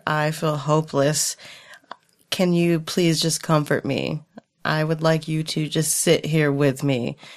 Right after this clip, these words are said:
maybe hold me." I didn't say those things. I just, you know, the more I wanted it, the more I would get more depressed.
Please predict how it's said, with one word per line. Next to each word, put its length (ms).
maybe 340
hold 440
me." 300
I 80
didn't 180
say 300
those 300
things. 600
I 200
just, 580
you 120
know, 360
the 160
more 240
I 140
wanted 440
it, 300
the 100
more 640
I 320
would 220
get 160
more 240
depressed. 600